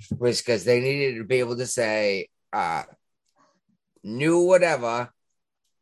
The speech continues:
uh, but they, but they got to push through a couple, there are a couple of radical things, like, for example, uh, if you, even if you have a penis, but you call yourself a woman,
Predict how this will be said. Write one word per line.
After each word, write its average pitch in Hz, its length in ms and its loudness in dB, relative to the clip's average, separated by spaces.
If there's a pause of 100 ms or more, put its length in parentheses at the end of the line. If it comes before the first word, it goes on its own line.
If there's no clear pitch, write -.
(400)
uh, 135 140 2
but 123 180 0
they, 143 220 2 (260)
but 180 220 4
they 170 80 2
got 156 140 0
to 139 60 -8
push 151 280 -4
through 156 180 2
a 123 60 2
couple, 139 200 0
there 120 100 4
are 107 40 2
a - 20 -4
couple 139 300 -4
of 92 100 -10
radical 120 460 0
things, 123 420 -2
like, 107 220 0
for 117 140 0
example, 120 520 -2 (440)
uh, 113 260 0
if 120 180 0
you, 151 540 2
even 151 240 -2
if 170 80 0
you 165 140 2
have 151 120 2
a 135 60 -6 (100)
penis, 170 720 -2 (600)
but 127 100 -2
you 123 140 -10
call 143 240 4
yourself 160 260 4
a 151 100 4
woman, 117 560 0